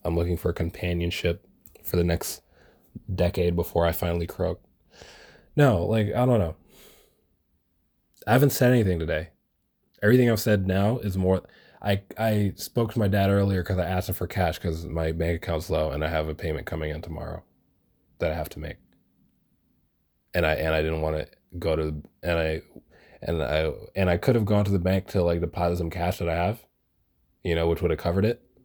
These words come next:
and more, but I, I spoke to my dad and I a-,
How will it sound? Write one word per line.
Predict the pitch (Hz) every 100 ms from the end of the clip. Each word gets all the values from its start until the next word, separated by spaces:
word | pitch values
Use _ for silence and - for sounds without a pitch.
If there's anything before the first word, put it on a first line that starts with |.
| _ _ _ -
and | 82
more, | 82 95 123 117
but | 98 82 76 - _ _ _ _ _ _ _ _ _ _ _ _ _ - - 113
I, |
I | 98 92
spoke | 120 101
to |
my | 117
dad | 113 107 78 - - -
and | 117
I | 107 143 - - - - _
a-, | 165